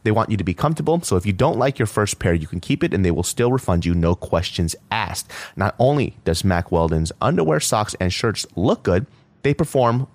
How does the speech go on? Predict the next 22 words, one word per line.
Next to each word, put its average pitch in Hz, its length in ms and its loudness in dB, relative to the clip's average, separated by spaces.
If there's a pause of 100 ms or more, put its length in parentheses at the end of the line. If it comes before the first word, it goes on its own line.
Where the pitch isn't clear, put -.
well 90 360 4 (460)
too. - 400 0 (340)
For - 160 -2
me, 123 300 2 (180)
I 90 100 2
received 90 380 0
my 82 300 -2 (960)
two 117 120 0
sweatpants 113 680 0 (580)
and 135 340 0 (120)
my 101 120 -2
swimming 95 400 0
trunks, - 440 -6 (520)
and 170 320 0 (280)
also, 104 520 0 (160)
I 98 100 0
got - 220 0
one 101 100 4
of 98 80 0
their 95 120 2
Mack 90 340 0
Weldon, 87 400 0